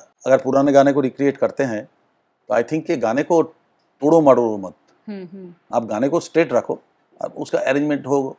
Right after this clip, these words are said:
Speaker 1: उसका जो ट्रीटमेंट हो, वो आप चेंज करो।
Speaker 2: जी।
Speaker 1: करके भी उसको रिक्रिएट किया जा सकता है।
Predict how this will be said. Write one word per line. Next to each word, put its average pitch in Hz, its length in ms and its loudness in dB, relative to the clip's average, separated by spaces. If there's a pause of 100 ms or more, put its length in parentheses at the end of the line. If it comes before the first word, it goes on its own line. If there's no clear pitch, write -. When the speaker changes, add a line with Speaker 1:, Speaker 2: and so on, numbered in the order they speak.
Speaker 1:
उसका 127 160 -10
जो 123 100 -6
ट्रीटमेंट 131 480 -8
हो, 117 60 -4
वो 127 240 -4
आप 127 160 -2
चेंज 123 180 -6
करो। 90 240 -14 (280)
Speaker 2:
जी। 165 220 -16 (400)
Speaker 1:
करके 123 200 -2
भी 160 140 4
उसको 143 200 -2
रिक्रिएट 123 340 -4
किया 113 200 -4
जा 104 100 -4
सकता 95 300 -12
है। 87 220 -16